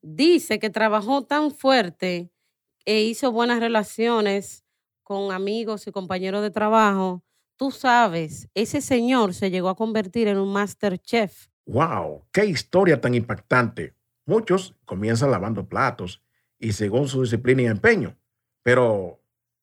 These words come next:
Speaker 2: también te digo esto, tienen éxito en su camino.
Speaker 1: También llegó a ser muy famoso por los postres que hacía, ya que era muy conocido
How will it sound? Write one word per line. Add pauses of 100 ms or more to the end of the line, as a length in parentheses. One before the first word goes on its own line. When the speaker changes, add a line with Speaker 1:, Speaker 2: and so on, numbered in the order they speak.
(160)
Speaker 2:
también
te
digo
esto, (640)
tienen
éxito
en
su
camino.
Speaker 1:
También
llegó
a
ser
muy
famoso
por
los
postres
que
hacía, (140)
ya
que
era
muy
conocido